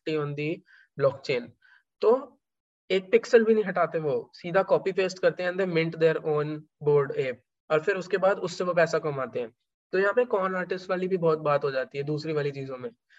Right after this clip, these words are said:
And then, अ, वही, you can make an N F T from someone else's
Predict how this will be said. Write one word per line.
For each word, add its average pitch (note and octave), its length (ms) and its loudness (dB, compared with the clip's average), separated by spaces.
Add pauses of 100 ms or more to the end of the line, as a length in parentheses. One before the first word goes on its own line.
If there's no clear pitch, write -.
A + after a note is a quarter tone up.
(380)
And F#3+ 180 -4
then, G3+ 260 -2 (600)
अ, D#3+ 440 2
वही, E3 500 -2
you E3 120 -4
can G#3 140 0
make F#3+ 200 0
an G#3+ 160 2
N F#3 140 0
F F3+ 40 -14
T A3 160 -2
from G#3 200 -2 (100)
someone F3 240 0
else's D#3 340 0